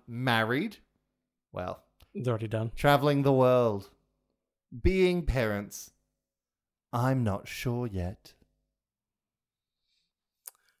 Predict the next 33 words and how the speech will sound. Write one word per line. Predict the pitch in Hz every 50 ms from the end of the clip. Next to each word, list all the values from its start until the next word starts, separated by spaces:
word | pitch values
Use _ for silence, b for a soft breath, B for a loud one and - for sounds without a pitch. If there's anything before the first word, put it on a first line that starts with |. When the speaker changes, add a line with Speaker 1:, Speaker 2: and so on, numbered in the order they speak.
| _ _ _ _ _ _ _ _ _ _ _ _ _ _ _ b b b b b b b
Speaker 2:
I'm | - 123 135 147 165
gonna | 170 175 160 143
say | - - 131 120 113
B. | 110 101 - 110 110 113 113 107 113 113 113 - - - - - - - - - - - _ _
Speaker 1:
Traveling | - 151 147 123 131 135 135
the | 131
world? | 120 123 123 147 208 202 - - _
Speaker 2:
Yeah. | - - 120 113 113 - -
Speaker 1:
It | 214 240
is | 277 311 294 -
the | - 240
goal. | 180 - 160 139 117 110 110 120
Like, | 127 131 127 -
we | 156
do | 147 165 170 175
want | 160 143 147 139 135 131
to | - 143
go | 113 127 123 117 117 117
and | 117 113 113
live | 113 113 110 104 104 113 - - - -
abroad. | 117 98 - 110 107 98 101 107 147 190 - - - _ _ _ _ _ _ -
Speaker 2:
Yeah. | 107 104 98 98 98
Speaker 1:
Um, | 98 98 98 -
our | - 117 110 107
end | 107 107 107 107
goal | 110 107 104
is | 104 104 -
to | - 101
go | 107 104 101
and | 101
live | 104 104 87 101
in | 104 95
Germany, | 101 104 101 98 95 95 92 87 90 92